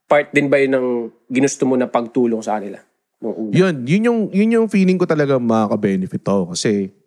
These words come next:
Speaker 2: um, may creative background ako.
Speaker 1: Mm.
Speaker 2: Uh, I mean, as an advertising writer, nanalo ako awards, pare. Tapos,
Speaker 1: Oo.
Speaker 2: um, as a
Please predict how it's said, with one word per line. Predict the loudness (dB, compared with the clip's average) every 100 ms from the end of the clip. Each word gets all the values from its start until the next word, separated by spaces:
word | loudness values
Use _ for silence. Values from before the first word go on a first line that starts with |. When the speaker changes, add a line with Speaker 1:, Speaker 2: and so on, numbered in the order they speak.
| _ -20 _
Speaker 2:
um, | -2 0 0 0 -2 -4 -8
may | -4 -2 0
creative | 0 -2 -2 -2
background | -2 -2 -2 -2 0
ako. | -2 -4 -6 -10 _ _ _ _
Speaker 1:
Mm. | 0
Speaker 2:
Uh, | 2 2
I | 0
mean, | 0 -2 -2
as | -4 -2
an | -2 0
advertising | 0 -2 0 -2 0 -2 0
writer, | -2 0 0 -2
nanalo | 0 2 2 2
ako | 2 2
awards, | 0 -2 -8
pare. | -8 -6 -4 -6 -10 _ _ _ _ -4
Tapos, | -2 0 0 -2 -4 -8 _
Speaker 1:
Oo. | -6 -6 -8 _
Speaker 2:
um, | -2 2 2 2 2 0 -2 -2
as | -4 -4 -2
a | 0